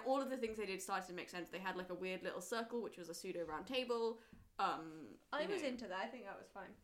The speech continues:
Speaker 1: That was good. Um, I mean, that's fine, but, like, a weird thing to do if you know you're gonna do it again later with other knights who aren't dead.
Speaker 2: Yeah, that's true.
Speaker 1: And, like, you have to involve Guinevere if you're
Speaker 2: Piled on
Speaker 1: gonna,
Speaker 2: a bit.
Speaker 1: if you're gonna finish the end. It is piled on a bit. But, like, I loved the episode. It was a great time.
Speaker 2: It's a,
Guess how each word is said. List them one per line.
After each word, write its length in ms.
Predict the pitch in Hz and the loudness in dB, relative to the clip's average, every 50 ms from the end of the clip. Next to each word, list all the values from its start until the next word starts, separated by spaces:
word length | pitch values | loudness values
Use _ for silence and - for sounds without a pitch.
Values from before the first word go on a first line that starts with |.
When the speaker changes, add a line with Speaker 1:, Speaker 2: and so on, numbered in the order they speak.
| - - - | -14 -6 0
Speaker 1:
That 100 | 262 262 | 4 4
was 100 | 254 254 | 4 4
good. 180 | 262 269 185 - - - - - - - - | 4 2 2 0 -2 -14 -20 -20 -8 2 4
Um, 120 | 226 214 185 135 | 4 4 4 2
I 40 | 208 | -2
mean, 100 | 240 226 | -2 0
that's 160 | 196 143 - | -2 -4 -2
fine, 260 | - 247 196 151 165 185 - | 0 0 0 0 -2 -4 -2
but, 160 | - 175 113 | -2 -2 0
like, 220 | 117 147 139 - - - _ _ _ - - - | 0 0 -2 -4 -6 -14 _ _ _ -18 -10 -4
a 140 | - 190 185 196 | -4 -4 -4 -2
weird 240 | 185 185 170 175 - | -2 0 0 -2 -2
thing 100 | - 185 175 | -4 -8 -6
to 100 | - - | -4 -2
do 100 | 185 170 | -2 -2
if 160 | 170 170 - | -2 -2 -4
you 80 | 180 | -2
know 80 | 175 170 | 0 2
you're 160 | 170 165 147 | 2 2 0
gonna 160 | 143 156 156 | -2 -4 -4
do 80 | 147 170 | 0 0
it 80 | 165 - | 0 0
again 280 | - - 175 165 165 160 | 0 -2 -2 -2 -2 -2
later 240 | 156 147 - 170 | -2 -4 -4 -2
with 180 | 165 170 170 - | -4 -4 -2 -2
other 240 | - 175 165 170 170 | -2 -2 -2 -2 -2
knights 320 | 180 180 127 - - - | 0 -2 -2 -4 -6 -8
who 140 | - 175 147 | -6 -4 -2
aren't 240 | 147 165 160 160 160 | 0 0 -2 -2 -2
dead. 180 | 156 117 104 98 - - - - - - | -2 -2 -4 -6 -10 -16 -20 -20 -12 -6
Speaker 2:
Yeah, 200 | 208 196 - - 190 | -2 0 0 0 0
that's 320 | 196 - - - - - | 0 -2 -2 -6 -12 -12
true. 240 | - 196 160 - 208 - - _ _ _ _ _ _ _ _ _ - - | -12 -10 -10 -10 -12 -14 -18 _ _ _ _ _ _ _ _ _ 2 2
Speaker 1:
And, 160 | 233 233 214 | 4 4 4
like, 240 | 196 185 180 - - | 2 0 0 -2 -6
you 80 | 208 | -10
have 240 | 190 185 202 196 - | -6 -6 -8 -6 -6
to 80 | 214 190 | -4 -4
involve 340 | 190 185 175 160 156 170 - | -4 -4 -4 -6 -6 -6 -4
Guinevere 420 | 175 165 135 113 - 85 73 - - | -4 -4 -4 -4 -4 -4 -6 -6 -6
if 60 | - | -6
you're 80 | - 214 - - 220 | -4 -2 -2 0 0
Speaker 2:
Piled 40 | 185 | 0
on 40 | 170 170 | 0 0
Speaker 1:
gonna, 80 | 151 139 | 0 -2
Speaker 2:
a 80 | - | 0
bit. 120 | - - - - | 0 0 0 0
Speaker 1:
if 100 | 190 - | -2 -4
you're 80 | 180 170 | -2 -4
gonna 120 | - 185 | -4 -6
finish 300 | - - 135 110 - - | -8 -10 -10 -8 -10 -10
the 160 | - 139 104 | -8 -6 -6
end. 180 | 90 90 - - | -6 -6 -6 -4
It 60 | - | -4
is 140 | - - - | -4 -4 -6
piled 280 | - - - - - | -8 -12 -12 -10 -10
on 80 | - - | -10 -10
a 40 | - - | -10 -10
bit. 120 | - - - - - _ - - - | -12 -14 -16 -20 -20 _ -20 -12 -8
But, 140 | - 254 247 | -4 -2 0
like, 240 | 247 247 247 - - - - - - _ - | 0 0 -2 -4 -12 -18 -20 -20 -16 _ -2
I 60 | 196 254 | 0 2
loved 180 | 392 466 - - | 2 2 0 -2
the 60 | - | -10
episode. 320 | - - - - 202 233 | -14 -14 -14 -12 -12 -12
It 80 | - - | -12 -10
was 120 | 302 262 - | -12 -12 -12
a 20 | |
great 220 | - 311 370 - - | -10 -10 -10 -10 -12
time. 240 | - - - 233 - | -14 -12 -10 -10 -8
Speaker 2:
It's 120 | 277 277 339 | -6 -4 -4
a, 100 | 330 | -4